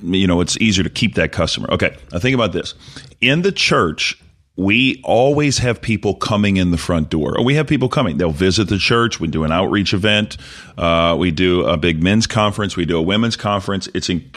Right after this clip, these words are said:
it's, it's great to have people coming through the front door. But what we do is, like, like some businesses, we fail to retain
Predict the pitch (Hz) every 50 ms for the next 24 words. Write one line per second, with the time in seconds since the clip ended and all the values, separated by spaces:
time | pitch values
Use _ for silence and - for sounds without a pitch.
0 | - - - - - 85 80 - 87 85 104 113 123 113 - 104 90 85 110 110
1 | 113 113 - - - 107 92 - 98 - - - 104 98 98 92 90 82 - 98
2 | 95 90 80 82 - - 92 87 85 - - 82 90 87 82 60 - - - -
3 | - - - - - - - - - - 104 104 87 110 117 95 95 117 110 95
4 | 123 160 190 190 127 98 92 92 98 - - 95 95 92 - - - - 73 -
5 | - - - 78 73 95 127 156 151 139 98 - 101 90 80 64 95 98 92 76
6 | - - 117 113 123 131 131 127 - - 120 110 92 85 95 90 - - - 104
7 | - 135 139 131 113 95 87 87 90 95